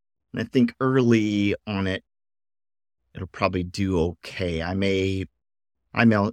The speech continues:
may sell early on this one. I don't really know, but I, I think that there is some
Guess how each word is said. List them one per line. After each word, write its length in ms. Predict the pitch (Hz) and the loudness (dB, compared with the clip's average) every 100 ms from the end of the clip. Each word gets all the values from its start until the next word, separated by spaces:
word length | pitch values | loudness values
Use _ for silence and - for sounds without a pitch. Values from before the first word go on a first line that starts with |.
| - | -4
may 160 | 104 98 | -2 -2
sell 320 | - 95 92 | 0 0 2
early 240 | 123 120 | 2 4
on 120 | 113 | 2
this 160 | 113 107 | 0 -2
one. 140 | 104 | -4
I 100 | 101 | -2
don't 120 | 127 104 | 0 2
really 200 | 90 87 | 2 0
know, 260 | 98 95 | 0 -2
but 240 | 90 87 - - | -2 -4 -4 -6
I, 100 | 104 _ | -6 _
I 100 | 110 | -6
think 260 | - 151 - | -2 -4 -4
that 120 | 110 | -4
there 180 | 104 101 | -2 0
is 140 | 98 | -2
some 400 | - 98 95 90 | -4 -4 -4 -6